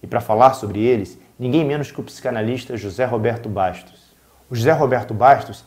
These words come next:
é graduado e mestre em psicologia com sólida formação psicanalítica,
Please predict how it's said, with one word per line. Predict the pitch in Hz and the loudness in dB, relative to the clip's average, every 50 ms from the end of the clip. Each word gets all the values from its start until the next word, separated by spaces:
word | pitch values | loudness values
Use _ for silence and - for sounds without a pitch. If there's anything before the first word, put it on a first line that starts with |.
| _ _ - | _ _ -10
é | 110 | -6
graduado | 107 120 123 113 113 120 127 143 160 156 | -2 0 0 2 4 6 6 6 6 6
e | 165 | 2
mestre | 143 123 117 117 117 113 - - 123 | 0 -2 -2 -4 -4 -6 -10 -12 -14
em | |
psicologia | 120 - - - 123 113 107 98 92 98 123 143 139 117 - - - - _ | -14 -16 -16 -12 -10 -8 -8 -8 -6 -6 -4 -4 -4 -4 -6 -8 -14 -20 _
com | - - 131 | -16 -12 -12
sólida | 127 - - - - 156 151 160 165 143 156 143 | -12 -12 -6 0 4 6 6 6 4 2 -2 -6
formação | - - 143 143 143 135 - - 127 120 | -8 -10 -10 -10 -10 -10 -10 -12 -14 -14
psicanalítica, | - - - 135 127 127 120 107 101 98 - - - | -14 -16 -14 -10 -8 -6 -6 -6 -8 -10 -12 -18 -20